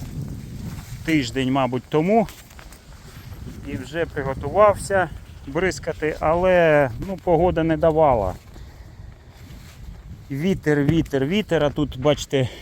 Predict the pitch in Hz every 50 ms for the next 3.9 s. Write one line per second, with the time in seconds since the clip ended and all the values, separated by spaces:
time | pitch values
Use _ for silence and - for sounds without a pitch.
0 | - - 135 127 147 143 143 139 127 151 170 190 214 202 165 175 180 170 151 -
1 | - - - - - - - - - - - - - - - - - - - -
2 | - - - - - - - - - - - - - 113 143 143 - - 160 151
3 | - - 143 127 - - 147 139 135 131 123 131 135 135 60 58 -